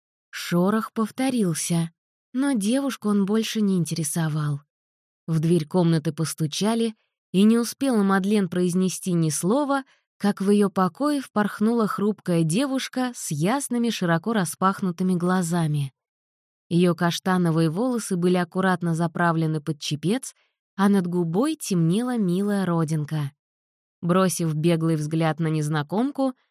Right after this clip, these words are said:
мадемуазель Бланкар сразу поняла — это была одна из придворных служанок. "Доброе утро, мадемуазель!" Улыбаясь, быстро затараторила девушка. "А я и не думала, что кто-то так скоро поселится в этой комнате.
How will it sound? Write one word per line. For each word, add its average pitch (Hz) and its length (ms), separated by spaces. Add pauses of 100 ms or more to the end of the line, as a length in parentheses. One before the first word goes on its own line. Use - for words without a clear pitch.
(200)
мадемуазель 226 560
Бланкар 220 520
сразу 247 460
поняла — 156 520 (440)
это 302 300
была 262 460 (140)
одна 196 480
из - 100
придворных 170 640
служанок. 151 680 (840)
"Доброе 247 420
утро, 403 220
мадемуазель!" 220 720 (420)
Улыбаясь, 196 800 (200)
быстро 202 440
затараторила 175 760
девушка. 156 680 (640)
"А 269 80
я 254 160
и 233 60
не 214 160
думала, 330 360
что 220 220
кто-то 220 320
так 208 200
скоро 202 320
поселится 190 600
в 185 60
этой 202 180
комнате. 175 640